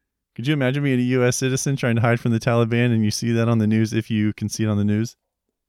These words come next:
And then hearing that the press secretary of the President of the United States, your home country, is not willing to commit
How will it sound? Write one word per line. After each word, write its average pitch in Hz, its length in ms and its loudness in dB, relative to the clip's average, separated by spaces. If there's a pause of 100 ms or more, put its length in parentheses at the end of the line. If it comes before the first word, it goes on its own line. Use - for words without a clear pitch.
(1000)
And 113 120 2
then 113 360 4 (680)
hearing 131 460 2
that 113 320 2
the 110 480 2 (320)
press 127 180 0
secretary 131 760 -2
of 120 160 -8
the 107 120 0
President 120 300 0
of 113 100 0
the 113 40 0
United 117 180 0
States, 117 360 -4
your 117 280 -2
home 120 260 -2
country, 123 420 -6 (840)
is 104 340 -6 (300)
not 110 200 -2
willing 117 240 2
to 113 60 0
commit 113 400 2